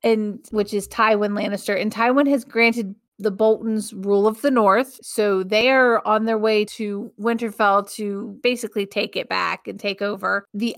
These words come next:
Ironborn, which is the, the Greyjoys, they are being, actually being hunted down and killed by the bastard son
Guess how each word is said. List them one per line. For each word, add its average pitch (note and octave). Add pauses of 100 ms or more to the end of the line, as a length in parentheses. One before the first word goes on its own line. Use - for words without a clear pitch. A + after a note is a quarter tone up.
Ironborn, A3
which A3
is G#3 (220)
the, G3+ (100)
the A3
Greyjoys, G3 (180)
they A3+
are A3
being, G#3+
actually G#3+
being G3+
hunted G#3+
down G3+
and G3
killed G#3 (140)
by G#3+ (100)
the G3 (320)
bastard A#3+
son G3